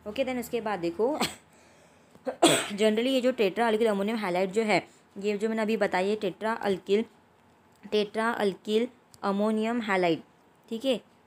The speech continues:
ये आपका जो tetra alkyl, उम, ammonium halide जो है वो tetra alkyl ammonium halide कब मिलता है,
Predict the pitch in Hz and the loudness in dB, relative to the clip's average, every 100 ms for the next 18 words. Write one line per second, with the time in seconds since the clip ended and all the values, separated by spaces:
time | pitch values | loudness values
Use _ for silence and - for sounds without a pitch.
0 | _ 214 202 220 233 233 190 - 220 240 | _ -6 -4 -2 -2 0 -2 -2 -4 -4
1 | - 202 180 214 233 247 - _ 220 202 | -2 -4 -4 -4 -4 -4 -10 _ -10 -6
2 | 196 202 202 202 220 247 247 196 190 196 | -4 -2 0 0 0 -2 -2 -2 0 0
3 | 170 185 196 240 233 226 185 214 214 226 | 0 -2 0 0 0 -2 -2 -2 -4 -4
4 | 226 233 - 208 214 220 214 220 214 233 | -4 -8 -8 -4 -4 -2 -2 -2 -4 -4